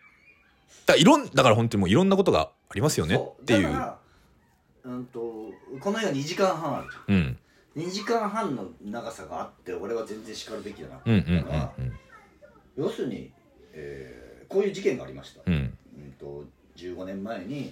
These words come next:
Speaker 2: 九歳の女の子を十九歳の大学生が家に誘って二ヶ月、まあ言ってみれば監禁していました。
Speaker 1: そうですね。
Speaker 2: 軟禁状態か。
Speaker 1: うん。
Speaker 2: にしていました。で、これは女児誘拐です。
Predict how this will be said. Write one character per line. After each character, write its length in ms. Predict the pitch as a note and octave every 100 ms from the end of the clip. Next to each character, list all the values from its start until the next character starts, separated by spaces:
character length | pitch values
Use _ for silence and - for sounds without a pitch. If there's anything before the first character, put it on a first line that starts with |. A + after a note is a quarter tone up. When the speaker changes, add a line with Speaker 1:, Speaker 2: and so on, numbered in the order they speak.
| -
Speaker 2:
九 160 | - A#2+
歳 260 | - D#2+
の 80 | D#2+
女 200 | F2 G#2+
の 100 | A2
子 160 | G#2 C3+
を 240 | C#3 - -
十 220 | G#2 G2+
九 160 | C#3+
歳 220 | B2+ F#2+ D2+
の 100 | C#2
大 180 | G#2
学 140 | C3 C3
生 220 | C3+ -
が 240 | - - - - - _ _ _
家 200 | G2 A#2+
に 80 | G#2+
誘 340 | - - - -
っ 20 |
て 440 | _ - - -
二 160 | - F#2
ヶ 120 | C3+
月、 320 | A2+ - - - _ _ _ _ _ -
ま 200 | F#2 G#2+
あ 40 | D#2
言 120 | G2+
っ 20 |
て 180 | - C#3
み 120 | B2
れ 40 | G2
ば 100 | -
監 220 | - F2
禁 200 | - -
し 80 | -
て 80 |
い 40 | E2
ま 60 |
し 40 | -
た。 40 |
Speaker 1:
そ 60 | F2
う 40 |
で 80 | C#2+
す 100 | -
ね。 60 | -
Speaker 2:
軟 140 | B2+
禁 160 | D#3 D3+
状 140 | C3
態 140 | - -
か。 60 | D#2+
Speaker 1:
う 60 |
ん。 340 | D2+ C#2 A2+ -
Speaker 2:
に 80 | C#3
し 80 | -
て 80 | G2
い 80 | F2
ま 100 | D#2+
し 120 | -
た。 80 | - _ D3
で、 60 |
こ 160 | D#3 D#3
れ 80 | F#3
は 120 | C3+
女 140 | C#3+
児 180 | B2+ -
誘 180 | C#3 F#2+
拐 240 | - C3
で 100 | -
す。 160 | -